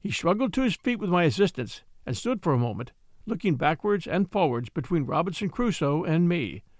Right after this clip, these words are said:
apparently at a loss to discover which of us had surprised him most. The verdict ended in favor of the book. Holding it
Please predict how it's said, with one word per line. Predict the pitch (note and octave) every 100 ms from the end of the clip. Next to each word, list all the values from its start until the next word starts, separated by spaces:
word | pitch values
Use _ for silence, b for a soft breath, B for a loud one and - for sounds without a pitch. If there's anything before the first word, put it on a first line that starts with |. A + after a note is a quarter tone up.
| - -
apparently | - - B3+ B3 G3+
at |
a | D#3+
loss | D3+ E3 A3 F#3
to | C#3
discover | B2+ - G#3+ A#2 B2+
which | C#3+ G3+ -
of | B2
us | B2+
had | C#3+ -
surprised | C3+ F3 E3 A#2+
him | C3
most. | G3+ A#2 - - - - - - _ _ _ _ _ _ _ _ _ -
The | D3+
verdict | C3+ C4 C#4+ -
ended | G#3+ G#3 G#3
in | D#3
favor | - A3 G3+
of | E3
the | C3+
book. | B2+ F#3+ C3+ - - _ _ _ _ _ _ _ _ b b
Holding | E3+ A3+ B3+
it | B3